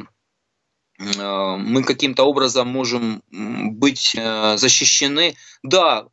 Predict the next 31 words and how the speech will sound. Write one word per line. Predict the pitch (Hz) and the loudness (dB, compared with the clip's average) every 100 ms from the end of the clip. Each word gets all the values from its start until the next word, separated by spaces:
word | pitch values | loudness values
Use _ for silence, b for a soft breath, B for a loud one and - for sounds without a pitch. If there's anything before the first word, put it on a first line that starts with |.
| - | -10
можно | 131 151 214 196 165 147 | -4 2 4 4 2 2
защ-, | 151 165 | 2 2
можно | 185 - 160 | 0 2 0
пронырять | 143 156 165 160 123 | 0 2 4 4 2
всю | - 139 | -4 -6
жизнь, | 131 208 233 185 131 | -2 0 0 -2 -6
да, | 117 147 165 | 2 2 2
и | - 160 170 131 | 0 0 2 4
ни | 131 | 4
разу | 139 170 156 135 | 6 4 2 -4
не | 127 | -2
подойти | 131 127 123 139 | 0 0 0 -2
к | 113 | 0
блэкауту. | 120 120 185 190 | 0 2 2 4
Это | 151 143 143 | 4 2 2
нормально, | 139 139 147 202 190 156 | 0 0 2 0 2 2
это | 156 151 | 2 2
правильно. | 139 139 127 101 90 85 _ _ _ B B - | 0 2 2 2 -8 -18 _ _ _ B B -2
Вот, | 117 120 | -2 2
но | 147 170 180 | 2 4 2
это | 175 | 0
не | 175 | -2
всем | - 185 185 151 131 | 0 0 -2 -4 -2
доступно, | 147 - 127 - 87 92 _ _ _ | -2 0 -6 -6 -16 -20 _ _ _
э, | 123 | -2
в | 113 110 101 - | 2 2 0 -8
силу | - - 202 160 | -2 0 2 4
разных | 147 160 135 120 | 4 2 0 -6
причин. | 127 117 - 92 - | -2 2 0 -2 -8
Это | 117 135 156 | -2 2 2
раз. | 220 247 | 2 -2